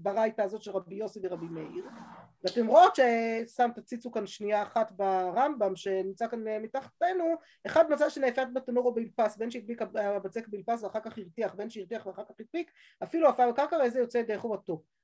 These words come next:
וכן אם לא נאפת אפיה גמורה יוצאין בה, והוא שלא, רגע נדלג להמשך, יהיו חוטין שבצק נמשכים וכולי, ויוצאים ברקיק השרוי והוא שלא נימוח. אבל מצה שבישלה אינו יוצא בה ידי חובתו באכילה, שהרי אין בה טעם הפת.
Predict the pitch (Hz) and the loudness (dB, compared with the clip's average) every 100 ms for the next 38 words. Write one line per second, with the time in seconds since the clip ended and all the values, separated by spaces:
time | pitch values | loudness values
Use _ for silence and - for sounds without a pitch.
0 | - 170 285 302 269 269 254 247 240 226 | -12 0 2 4 4 2 2 -2 -2 -4
1 | 214 208 214 196 165 - - 220 233 320 | -4 0 2 0 -4 -10 -8 -4 4 4
2 | 240 214 285 320 - 220 240 254 247 277 | 4 0 -2 -4 -4 -4 0 2 2 2
3 | 254 180 190 170 170 170 180 175 165 269 | -2 -6 -8 -8 -10 -8 -8 -8 -4 2
4 | 302 - _ _ - 269 262 262 285 262 | 2 0 _ _ -6 -4 -4 -6 -6 -6
5 | 220 240 196 180 - 311 233 233 190 170 | -6 -6 -6 -8 -6 -6 -6 -4 -4 -4
6 | 175 311 294 254 285 262 - 233 277 233 | -6 -4 -2 -2 -4 -6 -4 -4 -4 -4
7 | 233 233 233 220 220 190 165 - _ _ | -8 -6 -4 -4 -4 -4 -6 -8 _ _
8 | _ 175 160 254 339 240 190 269 294 285 | _ -6 2 6 6 6 0 0 -2 -2
9 | 311 - 370 403 370 285 277 349 320 311 | -2 4 10 12 12 8 8 6 6 2
10 | 320 262 226 240 262 240 220 247 233 214 | 2 4 2 2 0 -2 -4 -2 0 -2
11 | - 170 202 330 330 _ _ - 202 202 | -2 -4 0 0 0 _ _ 0 2 4
12 | 233 285 339 392 381 294 285 302 302 _ | 2 8 10 10 8 8 8 8 2 _
13 | _ - 233 240 240 120 - 180 160 | _ 2 6 6 4 0 0 -2 -2